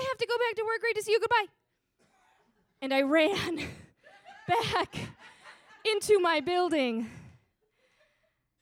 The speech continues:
And I slammed the door behind me and stood against the wall like you do when you're in trouble and you just outran the cops or something. And I thought, "What just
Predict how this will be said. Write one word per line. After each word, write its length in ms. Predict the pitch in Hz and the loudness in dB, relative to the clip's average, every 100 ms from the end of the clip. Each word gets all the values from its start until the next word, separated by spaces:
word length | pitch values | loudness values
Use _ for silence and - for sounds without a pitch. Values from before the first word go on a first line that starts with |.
| 269 | -10
And 100 | 262 | -6
I 80 | |
slammed 340 | 277 - 330 311 | -6 -4 -2 -2
the 60 | |
door 180 | 262 294 | 0 0
behind 420 | 277 330 294 302 | -2 -4 -6 -4
me 120 | 285 262 | -4 -4
and 100 | 247 | -6
stood 160 | 302 | -6
against 220 | 285 277 | -6 -8
the 60 | 262 | -6
wall 240 | 285 285 | -4 -2
like 240 | 269 254 254 | -4 -8 -8
you 100 | 240 | -12
do 720 | 190 254 294 302 269 233 226 - _ _ _ _ _ | -8 -4 -2 0 0 0 0 -4 _ _ _ _ _
when 240 | 233 294 | -4 -2
you're 160 | 285 262 | 0 -2
in 100 | 226 | -2
trouble 540 | - - 269 302 392 480 494 - _ _ _ - | -8 -4 -2 0 -2 -4 -6 -14 _ _ _ -6
and 100 | 285 | -2
you 100 | 285 | -2
just 200 | 311 - 240 | -2 -4 -2
outran 440 | 294 415 403 285 | -2 0 -2 -4
the 80 | 226 | -8
cops 480 | - 247 269 - 381 | -8 -8 -8 -8 -10
or 100 | 370 | -8
something. 460 | 440 427 453 466 453 381 _ _ _ _ _ _ _ _ _ _ _ _ _ _ _ _ _ _ _ | -8 -8 -6 -6 -8 -14 _ _ _ _ _ _ _ _ _ _ _ _ _ _ _ _ _ _ _
And 120 | 277 | -6
I 100 | 302 | -6
thought, 380 | 294 311 277 262 - - _ _ _ | -4 -4 -4 -4 -12 -20 _ _ _
"What 680 | - 175 240 453 - - - - _ _ _ _ _ _ | -10 -2 -2 -2 -8 -16 -16 -20 _ _ _ _ _ _
just 640 | 170 247 285 - - - | -8 -6 -6 -10 -20 -20